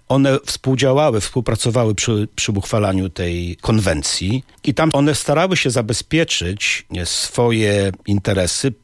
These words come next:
poprzez uznanie, że polityczne motywy, że morderstwa z, z powodów politycznych nie będą klasyfikowane jako,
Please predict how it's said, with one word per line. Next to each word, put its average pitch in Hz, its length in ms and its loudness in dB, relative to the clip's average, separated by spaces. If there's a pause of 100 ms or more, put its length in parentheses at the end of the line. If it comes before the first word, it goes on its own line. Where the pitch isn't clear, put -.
poprzez - 680 -2
uznanie, 120 580 2
że 110 180 0
polityczne 135 680 0
motywy, 107 520 0
że 104 160 2
morderstwa 123 720 0
z, - 100 -6 (180)
z - 60 -20
powodów 123 380 0
politycznych 107 800 -2 (320)
nie 131 300 4
będą 139 640 2
klasyfikowane 110 920 0
jako, 104 600 -2